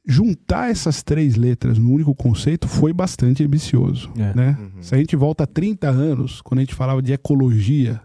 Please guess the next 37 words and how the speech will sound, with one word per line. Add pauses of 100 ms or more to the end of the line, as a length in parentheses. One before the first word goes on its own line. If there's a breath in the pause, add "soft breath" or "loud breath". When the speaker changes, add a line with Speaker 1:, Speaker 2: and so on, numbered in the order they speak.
(160)
Speaker 1:
lá
na
Eco
noventa
e
dois,
né?
Speaker 3:
É. (520 loud breath)
Speaker 1:
É,
então, (180)
poxa
vida, (160)
é,
era (140)
uma
coisa
mais
restrita, (240)
né?
Então,
vamos
olhar (120)
pro
aquecimento
do
planeta.
Agora,
colocar
os
três
juntos (540 soft breath)
e,
e
não
tem
volta,
pessoal,